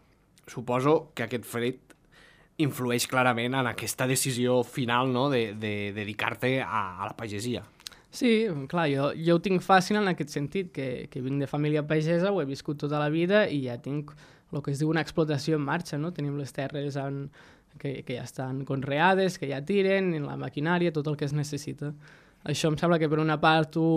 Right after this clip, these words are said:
Speaker 2: ho fa més fàcil, per l'altra també hi ha alguna, hi ha una part difícil, no?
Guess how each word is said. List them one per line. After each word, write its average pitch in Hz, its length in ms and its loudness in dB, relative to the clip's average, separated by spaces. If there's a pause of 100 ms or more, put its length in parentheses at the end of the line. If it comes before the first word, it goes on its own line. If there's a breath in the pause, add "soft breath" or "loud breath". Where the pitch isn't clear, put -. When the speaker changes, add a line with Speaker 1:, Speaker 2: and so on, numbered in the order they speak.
(220)
Speaker 2:
ho 160 140 -6
fa 165 120 2
més 170 220 2
fàcil, 202 480 4
per 147 140 -2
l'altra 139 260 -2
també 180 240 2
hi 151 80 2
ha 131 80 0
alguna, 139 300 -2 (680 loud breath)
hi 180 80 2
ha 180 60 6
una 185 140 4
part 185 160 4
difícil, 185 420 0
no? 175 140 -4